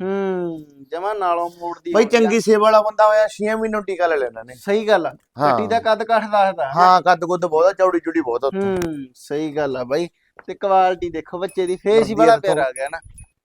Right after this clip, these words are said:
Speaker 1: ਮੱਥਾ ਮੁੱਥਾ ਦੇਖੋ, ਨਿੱਕਾ ਜਿਹਾ ਮੂੰਹ ਆ ਗਿਆ ਕਰਮ
Speaker 2: ਹਾਂ
Speaker 1: ਵਾਲੀ
Speaker 2: ਬਾਈ,
Speaker 1: ਦਾ, ਥੋੜ੍ਹਾ
Speaker 2: ਹਾਂ।
Speaker 1: ਜਿਹਾ ਨਾ ਡਰਦੀ ਜ਼ਰੂਰ
Speaker 2: ਥੋੜ੍ਹਾ
Speaker 1: ਆ।
Speaker 2: ਡਰਦੀ ਆ ਬਾਈ।
Speaker 1: ਬਾਈ ਮੱਥਾ ਮੁੱਥਾ ਬੜਾ ਚੌੜਾ ਆ ਗਿਆ।
Speaker 2: ਹਾਂ ਬਾਈ, ਹਾਂ।
Speaker 1: ਹੂੰ, ਕੁਆਲਿਟੀ ਦੇਖ ਸਕਦੇ ਹੋ ਬਾਈ, ਕੱਲੀ ਕੱਲੀ ਐਂ ਲਾ ਲਓ ਵੀ ਅੰਗ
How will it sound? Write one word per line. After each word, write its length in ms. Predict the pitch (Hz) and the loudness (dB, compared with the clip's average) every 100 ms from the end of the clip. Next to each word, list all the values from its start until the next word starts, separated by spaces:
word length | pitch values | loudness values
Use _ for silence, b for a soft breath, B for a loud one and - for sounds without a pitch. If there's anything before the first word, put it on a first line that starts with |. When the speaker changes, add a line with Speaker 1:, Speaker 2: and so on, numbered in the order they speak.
| _ _ _ _ _ _ _ _ _ - | _ _ _ _ _ _ _ _ _ -12
Speaker 1:
ਮੱਥਾ 300 | 156 - 185 | -12 -4 -4
ਮੁੱਥਾ 300 | 190 - 190 | -2 0 0
ਦੇਖੋ, 260 | 175 - | 0 -6
ਨਿੱਕਾ 340 | 190 190 226 220 | -10 -8 -2 -2
ਜਿਹਾ 100 | 202 | -2
ਮੂੰਹ 220 | 196 196 | -4 -4
ਆ 100 | 151 | -4
ਗਿਆ 100 | 139 - | -6 -6
ਕਰਮ 160 | 180 | 0
Speaker 2:
ਹਾਂ 100 | 143 | 2
Speaker 1:
ਵਾਲੀ 120 | 143 | 2
Speaker 2:
ਬਾਈ, 120 | 135 147 | 0 -4
Speaker 1:
ਦਾ, 80 | |
ਥੋੜ੍ਹਾ 160 | 127 185 | -4 -6
Speaker 2:
ਹਾਂ। 80 | 196 | -6
Speaker 1:
ਜਿਹਾ 80 | 196 | -4
ਨਾ 120 | 170 | -2
ਡਰਦੀ 260 | 151 160 | -2 -6
ਜ਼ਰੂਰ 180 | 147 143 | -12 -6
Speaker 2:
ਥੋੜ੍ਹਾ 160 | 190 254 | -2 0
Speaker 1:
ਆ। 40 | |
Speaker 2:
ਡਰਦੀ 340 | 226 202 185 190 | 0 -2 2 2
ਆ 60 | |
ਬਾਈ। 160 | 135 143 - - _ - | 2 -2 -8 -20 _ -8
Speaker 1:
ਬਾਈ 100 | 226 | -4
ਮੱਥਾ 280 | 208 226 226 | -4 -2 -4
ਮੁੱਥਾ 240 | 226 233 | -2 -4
ਬੜਾ 200 | 220 254 | -2 -6
ਚੌੜਾ 220 | 208 180 | -4 -6
ਆ 60 | 127 | -6
ਗਿਆ। 160 | 113 | -4
Speaker 2:
ਹਾਂ 280 | 151 180 170 | 4 8 8
ਬਾਈ, 160 | 151 156 | 6 0
ਹਾਂ। 160 | 131 | -2
Speaker 1:
ਹੂੰ, 640 | 110 107 156 156 135 120 117 _ | -6 -12 -10 -10 -10 -12 -16 _
ਕੁਆਲਿਟੀ 460 | 151 156 185 190 | -2 2 2 0
ਦੇਖ 240 | 202 196 165 | -2 -4 -2
ਸਕਦੇ 320 | 175 165 165 | -8 -8 -10
ਹੋ 40 | |
ਬਾਈ, 160 | 170 196 | -10 -12
ਕੱਲੀ 420 | - 202 214 226 | -10 -10 -8 -8
ਕੱਲੀ 260 | 214 208 202 | -8 -6 -6
ਐਂ 200 | 196 190 | -4 -4
ਲਾ 140 | 175 | -4
ਲਓ 120 | 156 170 | -4 -2
ਵੀ 120 | 196 | -2
ਅੰਗ 160 | 170 | -4